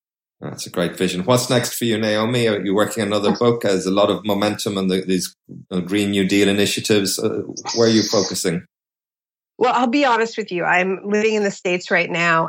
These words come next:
Speaker 2: and we are less than a year away from the election that will or will not defeat Donald Trump. And I'm having a lot of trouble thinking about anything <laughs> else.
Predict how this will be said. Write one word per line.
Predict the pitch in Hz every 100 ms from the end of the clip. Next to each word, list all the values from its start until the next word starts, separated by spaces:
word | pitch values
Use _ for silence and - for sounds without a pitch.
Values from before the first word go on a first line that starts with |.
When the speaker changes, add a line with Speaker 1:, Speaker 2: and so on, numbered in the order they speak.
| -
Speaker 2:
and | 175 170 170 170 170 175 _ 196
we | 190 196 190 185 185 -
are | 190 180 180
less | 180 -
than | 196
a | 180
year | 175 170
away | 165 160 165
from | - 180 175
the | 165
election | 165 165 - - 196
that | 160 -
will | 190 180
or | 180 170
will | 170
not | 165 170 -
defeat | 180 202 190
Donald | 170 175 180
Trump. | - 185 190 - _ -
And | 175
I'm | 160 170
having | 190 170 160 160 151
a |
lot | 151 165 175
of | 175
trouble | 170 170 160 160
thinking | 160 170
about | 160 147
anything | 160 - 370
<laughs> | - 698 784 640
else. | - - -